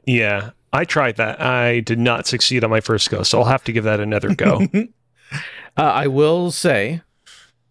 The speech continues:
Speaker 2: the only negative I have at the moment, I'm with Alex. It does feel like more Spider-Man, but I don't think that's a bad thing.
Speaker 1: Mm.
Speaker 2: Uh, why?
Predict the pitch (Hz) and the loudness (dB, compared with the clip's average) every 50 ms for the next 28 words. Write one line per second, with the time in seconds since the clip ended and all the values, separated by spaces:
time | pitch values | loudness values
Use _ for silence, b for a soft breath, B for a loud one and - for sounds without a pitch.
0 | _ _ _ _ - 131 127 131 135 151 156 165 170 165 160 160 156 156 147 143 | _ _ _ _ -2 0 2 2 2 2 2 2 2 2 2 2 2 0 0 0
1 | 143 151 147 143 127 131 123 123 117 113 120 104 104 107 90 95 123 - - _ | 0 2 2 2 2 2 0 0 -2 -2 -2 0 0 0 0 -2 -2 -4 -6 _
2 | _ _ _ _ _ - 151 170 185 170 156 151 151 139 - 151 131 143 139 - | _ _ _ _ _ -4 -2 0 0 2 2 2 2 0 -2 -2 0 0 0 2
3 | - 151 139 135 131 135 120 - 131 113 110 107 107 104 104 98 101 101 98 107 | 2 0 0 2 0 -2 -2 0 0 0 0 0 -2 -2 0 -2 -2 -2 0 0
4 | 104 104 104 - - - - - - 95 113 120 _ _ _ _ _ _ _ b | 0 0 -2 -2 -6 -6 -6 -4 -6 -8 -8 -8 _ _ _ _ _ _ _ b
5 | b b b b b b b b b b - 131 123 120 117 117 117 113 117 120 | b b b b b b b b b b 2 4 4 4 4 2 2 2 2 2
6 | 127 - - - - 123 - 147 131 123 127 131 147 180 202 151 117 107 104 110 | 0 -2 -6 -12 -14 -8 -6 -4 -2 0 2 2 4 4 2 0 0 -2 -4 -4
7 | 120 135 156 156 | -4 -4 -4 -6